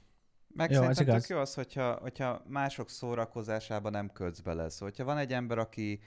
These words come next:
Speaker 1: aki szívesen nézi valaki másnak a videóit, akkor attól még nem kell lesz-, szóval, hogyha neked nem tetszik egy, egy bizonyos videó,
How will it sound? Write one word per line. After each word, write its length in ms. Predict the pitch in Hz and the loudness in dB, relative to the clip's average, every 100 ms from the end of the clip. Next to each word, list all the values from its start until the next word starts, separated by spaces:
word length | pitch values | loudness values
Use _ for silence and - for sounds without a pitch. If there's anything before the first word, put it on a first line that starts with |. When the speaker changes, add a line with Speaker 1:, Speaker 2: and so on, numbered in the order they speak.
| - - _ | -20 -20 _
Speaker 1:
aki 200 | - 107 | -16 -14
szívesen 480 | - 127 123 131 113 | -10 -4 -4 -4 -8
nézi 240 | 107 101 | -8 -8
valaki 340 | 104 107 104 | -4 -6 -6
másnak 360 | 101 101 - 107 | -10 -10 -10 -14
a 60 | 92 | -10
videóit, 680 | 101 107 107 110 113 - - | -8 -8 -6 -6 -8 -12 -14
akkor 380 | 104 - 117 | -16 -10 -10
attól 340 | - - - 113 | -10 -14 -14 -12
még 80 | 117 | -10
nem 120 | 123 | -10
kell 140 | - 104 | -6 -2
lesz-, 160 | 95 | -2
szóval, 160 | - - | -4 -6
hogyha 180 | 101 123 | -6 -4
neked 260 | 139 151 | -4 -4
nem 120 | 123 120 | -6 -8
tetszik 320 | 123 - - | -10 -10 -10
egy, 140 | 110 | -8
egy 160 | - 101 | -8 -8
bizonyos 380 | 110 113 104 - | -10 -8 -10 -10
videó, 520 | 107 110 110 113 | -8 -4 -4 -6